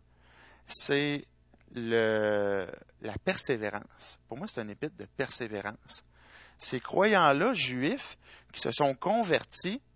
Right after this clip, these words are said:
ont cette tentation-là de revenir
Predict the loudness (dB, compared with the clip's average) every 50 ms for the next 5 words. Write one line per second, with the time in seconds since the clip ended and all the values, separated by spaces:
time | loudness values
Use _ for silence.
0 | _ _ _ _ _ _ _ -20 -20 -20 -20 -20 _ _ 2 4 4 4 2 4
1 | 4 2 2 4 _ 2 2 2 4 6 4 6 6 2 2 2 2 2 2 0
2 | 0 2 2 2 0 2 0 2 2 2 2 2 -2 -2 -2 -2 0 0 -2 -2
3 | -2 -4 -6